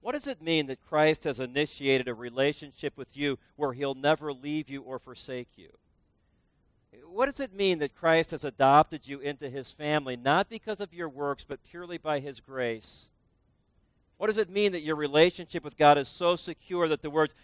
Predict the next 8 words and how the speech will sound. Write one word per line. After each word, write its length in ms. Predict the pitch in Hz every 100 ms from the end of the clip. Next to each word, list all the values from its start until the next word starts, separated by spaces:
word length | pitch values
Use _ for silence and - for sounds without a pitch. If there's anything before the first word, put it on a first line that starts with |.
| _
'no 300 | 147 160 180
condemnation' 1000 | - 170 170 160 156 143 160 165 - 143
could 160 | 156 131
be 120 | 131
used 320 | 131 151 147
to 60 | 139
summarize 680 | - 156 156 123 117 110 -
it? 140 | 120